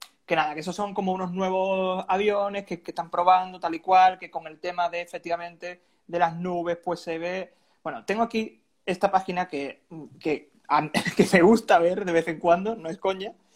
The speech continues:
que son los aviones que están ahora mismo en circulación, ¿vale?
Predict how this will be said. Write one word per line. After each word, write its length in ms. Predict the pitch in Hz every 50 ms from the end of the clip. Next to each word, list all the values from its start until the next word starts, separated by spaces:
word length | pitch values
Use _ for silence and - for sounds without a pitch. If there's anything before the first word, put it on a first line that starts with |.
| _ - - - - - - _ _ _ - 117 107 101 101
que 340 | - 180 175 190 202 214 -
son 360 | 190 - 202 208 220 247 240
los 200 | 226 202 180 -
aviones 340 | 175 156 160 190 208 226 240
que 80 | 226 190
están 180 | - - 202
ahora 120 | 202 190 196
mismo 200 | 208 202 214 226
en 60 | 214
circulación, 720 | 202 - 180 165 - 170 160 151 - - 160 131 113 - _ _ _
¿vale? 320 | 135 147 160 185 226 -